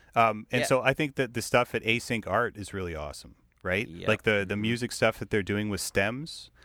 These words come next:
Speaker 1: um, I think is fantastic, right? And, uh, and
Speaker 2: Yeah.
Speaker 1: I'm, I'm, I'm really, I'm really excited to see where that goes. Like they did, and, like, with Betty's Notebook, like the production on
Speaker 2: So
Speaker 1: that,
Speaker 2: amazing.
Speaker 1: the production on that is amazing, right? Like,
Speaker 2: Yeah,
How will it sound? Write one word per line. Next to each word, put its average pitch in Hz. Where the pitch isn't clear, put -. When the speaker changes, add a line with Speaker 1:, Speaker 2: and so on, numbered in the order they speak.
Speaker 1:
um, 98
I 104
think 107
is 98
fantastic, 90
right? 98
And, 104
uh, 95
and 98
Speaker 2:
Yeah. 90
Speaker 1:
I'm, 95
I'm, 98
I'm 98
really, 92
I'm 107
really 98
excited 92
to 90
see 90
where 101
that 92
goes. 78
Like 104
they 123
did, 117
and, 104
like, 104
with 92
Betty's 104
Notebook, 101
like 101
the 98
production 110
on 98
Speaker 2:
So 175
Speaker 1:
that, 107
Speaker 2:
amazing. 95
Speaker 1:
the 120
production 131
on 110
that 98
is 95
amazing, 117
right? 101
Like, 101
Speaker 2:
Yeah, 101